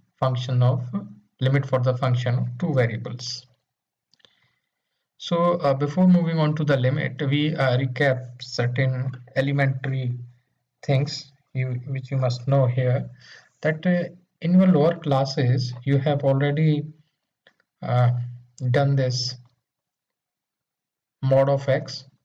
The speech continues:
Mod of x is equal to, either it is equal to x or it will be equal to minus x.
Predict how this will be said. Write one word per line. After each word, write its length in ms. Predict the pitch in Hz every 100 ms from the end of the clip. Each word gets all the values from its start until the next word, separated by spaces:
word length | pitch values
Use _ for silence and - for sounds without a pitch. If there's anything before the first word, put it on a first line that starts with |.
| _ -
Mod 240 | 123 139
of 180 | 156 156
x 260 | 151 151
is 280 | - 139 143
equal 320 | 139 135 139
to, 440 | 135 143 143 147 151 _ _ _ -
either 380 | 127 127 143
it 120 | 135 139
is 140 | 139
equal 400 | 135 135 135 127
to 140 | 139 131
x 320 | 156 - -
or 320 | 135 123 127
it 180 | - 143
will 140 | 139
be 200 | 135 135
equal 340 | 123 123 120 123
to 260 | 151 208 - - _ _ _ _ _ -
minus 440 | 139 139 135 120
x. 360 | - - -